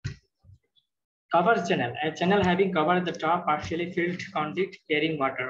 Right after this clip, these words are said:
অর্থাৎ যে চ্যানেলের উপরে cover থাকবে সেটাকে আপনার cover channel বলা হবে, ঠিক আছে? তারপর হচ্ছে prismatic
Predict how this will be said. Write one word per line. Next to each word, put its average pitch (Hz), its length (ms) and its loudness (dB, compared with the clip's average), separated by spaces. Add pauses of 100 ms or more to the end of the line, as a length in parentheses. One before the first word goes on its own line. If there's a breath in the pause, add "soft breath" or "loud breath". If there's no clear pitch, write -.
অর্থাৎ 160 300 -2 (580 loud breath)
যে 156 160 8
চ্যানেলের 185 400 4
উপরে 165 160 2 (100)
cover 151 200 2 (100)
থাকবে 185 300 2
সেটাকে 156 340 -4
আপনার 185 240 -2
cover 151 280 2
channel 151 220 -2 (100)
বলা 127 180 -2
হবে, 127 180 -6
ঠিক 156 160 0
আছে? 185 160 -6 (880)
তারপর 165 220 2
হচ্ছে 175 220 0
prismatic 202 460 4